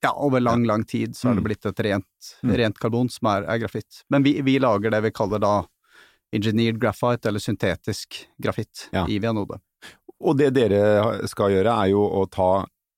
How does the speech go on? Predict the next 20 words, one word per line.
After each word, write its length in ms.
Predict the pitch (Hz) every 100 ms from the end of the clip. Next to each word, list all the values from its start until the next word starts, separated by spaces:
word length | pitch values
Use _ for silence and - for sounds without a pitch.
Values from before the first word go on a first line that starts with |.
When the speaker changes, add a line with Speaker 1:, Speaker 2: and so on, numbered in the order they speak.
| _
Speaker 2:
koks, 640 | - - - - - - -
det 140 | 123 113
gode 340 | 113 92 104
gammeldagse 680 | 110 95 80 78 78 - 95
materialet 600 | 92 - 104 80 80 87
koks, 560 | - - - - - - -
eh, 760 | 95 98 95 92 92 92 90 87
en 120 | 87
form 220 | - 82
for 100 | -
kull, 300 | - 131 196 226 - _ -
eh, 300 | 95 101 101 -
og 260 | 113 113
varme 380 | 117 117 87 82
opp 120 | 90
det 240 | - 104 117 -
til 100 | 107
tre 260 | - 90 82
tusen 280 | 82 -
grader, 440 | 92 90 80 123